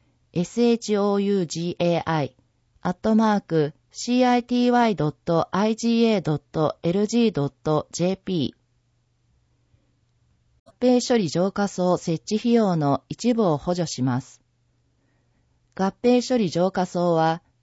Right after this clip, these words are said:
家庭のトイレ、風呂、台所などから流れ出る汚水を、微生物の働きにより、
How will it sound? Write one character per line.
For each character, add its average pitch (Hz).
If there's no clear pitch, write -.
家 190
庭 226
の 226
ト 247
イ 226
レ、 143
風 190
呂、 185
台 226
所 240
な 240
ど 208
か 165
ら 151
流 147
れ 208
出 226
る 196
汚 151
水 147
を、 135
微 156
生 262
物 233
の 147
働 165
き 160
に 160
よ 147
り、 143